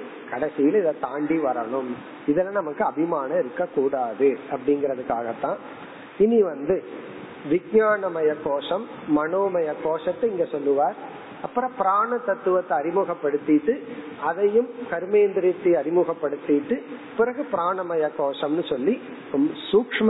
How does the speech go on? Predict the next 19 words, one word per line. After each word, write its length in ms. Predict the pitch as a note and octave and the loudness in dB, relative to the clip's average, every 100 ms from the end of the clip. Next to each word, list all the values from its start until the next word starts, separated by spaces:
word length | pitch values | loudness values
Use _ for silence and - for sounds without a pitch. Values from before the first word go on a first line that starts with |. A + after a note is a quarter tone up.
| G#3 | 4
சரீரத்தினுடைய 840 | F#3 F3+ F#3 F#3 F#3+ F3 E3+ E3+ E3+ | 2 6 6 4 2 2 4 2 0
விசாரமே 680 | D3 - E3+ E3+ E3 E3+ A#3 A#3+ | 0 0 4 4 2 2 2 4
போகுது. 440 | B3+ D#3 D3+ G#3 - - - - - | 4 4 2 2 0 -6 -12 -10 4
இடையில 440 | D3+ E3 A3 A#3+ A3 | 4 6 4 4 4
ஒரு 160 | F#3+ F3+ | 2 0
சின்ன 280 | G3+ G#3+ A#3 G#3 | 0 4 4 4
டைவர்ஷன் 720 | D#3+ E3 D#3+ D#3+ E3 D3+ G3 | 0 2 2 0 0 -2 -2
சொல்லலாம். 420 | F3 C#3+ C#3 C#3 - - - - - - | 0 0 0 -2 -6 -14 -14 -16 -16 -4
சூக்ஷ்ம 420 | E3 F#3+ - G#3+ G#3+ | -2 0 2 2 4
சரீரத்தை 500 | F#3+ F#3+ F#3 F#3 F3 | 4 6 4 2 0
பேசிட்டு 440 | F3+ F3+ F#3 F#3 | 4 4 4 4
வந்த 200 | F#3 E3+ D#3 | 2 2 2
ஆசிரியர் 600 | E3 F3 F3+ F3+ G#3+ C4 - - - - - - | 0 0 2 6 6 2 -6 -12 -12 -14 -16 0
சூக்ஷ்ம 400 | G3 G#3+ G#3+ A3 | 2 4 2 2
சரீரத்தை 520 | G#3 G3 G3+ G3 G3+ E3+ | 2 4 6 4 0 0
முடிச்சிட்டு 540 | F#3 B3+ - C#4 D#4+ | 2 2 0 0 2
கோஷத்தை 480 | D4+ A3 G#3 G3+ F#3+ | 0 0 -2 -2 -2
சொல்லியிருக்கலாம். 680 | F3 D3+ D#3 D#3 - D3 G#3+ - - - - | -2 2 4 4 0 -2 -2 -6 -12 -12 -6
But 180 | - | -4